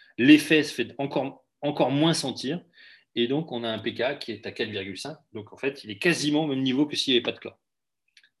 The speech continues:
Et là, en gros, c'est la limite. Si vous rajoutez un carbone, vous ne voyez pas la différence. Il n'y a pas de différence.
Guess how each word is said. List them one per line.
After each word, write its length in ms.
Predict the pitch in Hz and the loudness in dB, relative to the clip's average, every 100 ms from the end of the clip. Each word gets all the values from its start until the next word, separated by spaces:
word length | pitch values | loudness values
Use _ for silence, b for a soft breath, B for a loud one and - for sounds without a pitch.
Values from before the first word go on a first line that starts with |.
| - | 0
Et 100 | 123 | 4
là, 180 | 135 151 | 6 4
en 80 | |
gros, 160 | 123 156 | 4 2
c'est 160 | - 131 | 4 0
la 80 | |
limite. 240 | 127 120 - | 0 -4 -6
Si 180 | - 190 | -4 0
vous 160 | 170 | 2
rajoutez 320 | 151 160 170 | 4 4 2
un 120 | 170 151 | 0 2
carbone, 420 | 143 143 165 175 | 4 4 4 0
vous 120 | 180 | -6
ne 40 | 127 | -2
voyez 220 | 123 120 | 2 2
pas 80 | 117 | 0
la 80 | |
différence. 400 | 92 - - - - | -6 -10 -20 -18 -12
Il 40 | |
n'y 20 | |
a 20 | |
pas 80 | 101 | -8
de 60 | 107 | -8
différence. 240 | 101 - | -10 -20